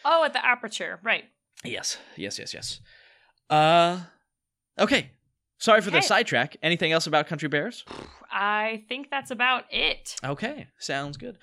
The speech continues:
Speaker 1: It's on, uh, Disney Plus?
Speaker 2: It is on
Speaker 1: Disney Plus.
Speaker 2: Disney Plus. Yes, it is on Disney Plus, so definitely give it a watch. Uh, the movie I'm gonna talk about, um, is similar to the Country Bears in that it's a
Speaker 1: <laughs>
Speaker 2: Western vibe.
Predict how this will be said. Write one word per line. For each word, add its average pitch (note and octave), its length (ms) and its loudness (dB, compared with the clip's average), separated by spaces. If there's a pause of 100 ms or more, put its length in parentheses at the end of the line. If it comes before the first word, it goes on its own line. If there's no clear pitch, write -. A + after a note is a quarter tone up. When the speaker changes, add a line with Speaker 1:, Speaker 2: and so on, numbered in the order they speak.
(140)
Speaker 1:
It's A3 180 -4
on, A3+ 280 2
uh, G#3+ 220 4
Disney A3+ 280 -10
Plus? C#4 260 -6
Speaker 2:
It F3+ 120 6
is F3 120 4
on E3 120 6
Speaker 1:
Disney D3+ 260 0
Plus. - 540 -4
Speaker 2:
Disney - 0 -
Plus. - 100 -20
Yes, - 480 -8
it G#2+ 100 -10
is A2 120 -8
on G#2 140 -8
Disney G#2 240 -16
Plus, - 220 -12
so G#2+ 120 -10
definitely G#2 500 -12 (100)
give - 140 -12
it G2 60 -10
a G2+ 40 -8
watch. - 380 -10 (880)
Uh, A3+ 200 2
the C#4 80 4
movie E4+ 240 4
I'm D#4 180 2
gonna D#4+ 140 0
talk B3 240 2
about, A3+ 520 2
um, F4+ 220 6 (1600)
is B3+ 220 -2
similar D#4 400 4
to - 100 -4
the C4+ 60 0
Country B3 280 0
Bears A#3 400 4
in G#3+ 200 -4
that G#3 200 2
it's C#4 200 -2
a G3+ 80 4
Speaker 1:
<laughs> - 0 -
Speaker 2:
Western G#3 440 2
vibe. G#2 260 -2